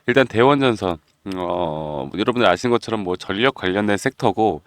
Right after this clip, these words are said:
결국에 에이아이 관련된 데-, 에이아이 데이터 센터로 기반한 이 테마성으로 상당히, 어, 좋은 모습을 보여줬던 그 섹터로, 섹터로 좋은 모습을 보여줬던 종목이기 때문에,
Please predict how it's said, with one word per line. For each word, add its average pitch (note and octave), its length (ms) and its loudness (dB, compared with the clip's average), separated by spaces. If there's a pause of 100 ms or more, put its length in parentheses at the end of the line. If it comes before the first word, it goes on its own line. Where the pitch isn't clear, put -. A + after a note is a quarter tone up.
(360)
결국에 A2+ 720 2
에이아이 A#2+ 400 4
관련된 G2+ 500 0
데-, - 140 -4
에이아이 A#2+ 340 4
데이터 G2+ 340 -2
센터로 A#2+ 600 4
기반한 G2 560 0
이 F2 180 -4
테마성으로 B2+ 800 0 (460)
상당히, G#2 560 0 (360)
어, D2+ 260 -4
좋은 A#2+ 200 4
모습을 G#2 300 0
보여줬던 F2 720 0
그 F2+ 140 0
섹터로, C3+ 600 4 (480)
섹터로 D3 440 4
좋은 G#2+ 280 2
모습을 G2 300 0
보여줬던 F#2+ 520 0
종목이기 F#2+ 600 -2
때문에, A2+ 580 -2